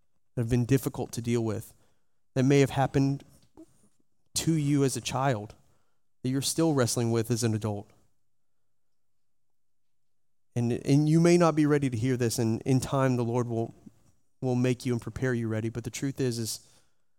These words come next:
the reason why forgiveness is powerful is because Christ ab-, chose to absolve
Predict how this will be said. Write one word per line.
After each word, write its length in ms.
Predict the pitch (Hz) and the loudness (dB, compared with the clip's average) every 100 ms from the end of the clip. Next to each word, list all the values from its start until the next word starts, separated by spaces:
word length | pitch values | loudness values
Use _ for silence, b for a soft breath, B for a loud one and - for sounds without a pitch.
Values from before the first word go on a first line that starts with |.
| _ _ _ _ _ _ - - - | _ _ _ _ _ _ -20 -8 -2
the 100 | 131 | 0
reason 600 | 135 170 175 190 160 - - | 2 0 0 0 0 -4 -10
why 360 | - 127 127 131 | -8 -2 2 0
forgiveness 540 | - 120 135 135 131 | -2 -4 0 0 0
is 120 | 120 | -2
powerful 520 | - - 120 110 120 117 | -6 -4 -2 -2 -4 -6
is 80 | |
because 320 | - 120 117 - | -6 -6 -6 -8
Christ 640 | - 151 147 170 - - b b _ - | -6 -2 0 0 -4 -12 b b _ -2
ab-, 200 | 135 120 | -2 -2
chose 380 | - - 139 139 | -6 -2 0 0
to 200 | - 147 | -2 0
absolve 720 | 120 110 101 117 117 107 104 | 0 0 0 2 2 0 -4